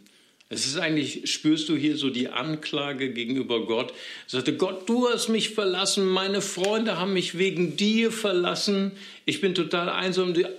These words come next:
einzige, was ich noch habe, ist Finsternis." So endet dieser,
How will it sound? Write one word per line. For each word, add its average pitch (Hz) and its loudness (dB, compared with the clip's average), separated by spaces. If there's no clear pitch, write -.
einzige, 226 4
was 190 0
ich 175 0
noch 165 -2
habe, 120 -2
ist 123 0
Finsternis." 120 -4
So 160 2
endet 175 -2
dieser, 110 -6